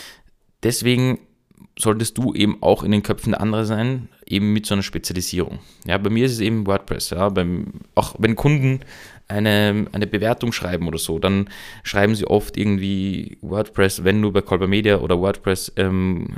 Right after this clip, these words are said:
hat Nikolaus Kolber wirklich, äh, drauf und, und so weiter und so fort.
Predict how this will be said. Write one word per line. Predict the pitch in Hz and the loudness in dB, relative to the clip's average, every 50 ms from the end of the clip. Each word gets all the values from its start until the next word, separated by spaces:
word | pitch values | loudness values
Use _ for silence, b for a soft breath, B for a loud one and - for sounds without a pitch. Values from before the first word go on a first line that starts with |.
| - - | -12 -12
hat | - 98 98 104 101 95 | -10 -8 -6 -6 -4 -2
Nikolaus | 107 104 - 92 90 87 - | -2 -2 0 0 0 0 0
Kolber | - 98 90 95 95 | 0 0 2 2 2
wirklich, | 101 98 - 101 95 - - - - - | 2 0 -2 -4 -4 -4 -6 -10 -6 -4
äh, | 95 90 95 92 65 - | -2 -2 -2 -2 -4 -4
drauf | - 101 110 135 135 120 - - | -4 0 4 4 4 4 2 -4
und, | - - - 101 98 - | -8 -6 -4 -4 -2 0
und | - 107 101 | 0 0 0
so | - | 0
weiter | 95 92 92 - 92 | 0 0 0 0 0
und | 90 | -2
so | - 98 | -2 -4
fort. | 92 - - 62 - B | -4 -4 -4 -6 -6 B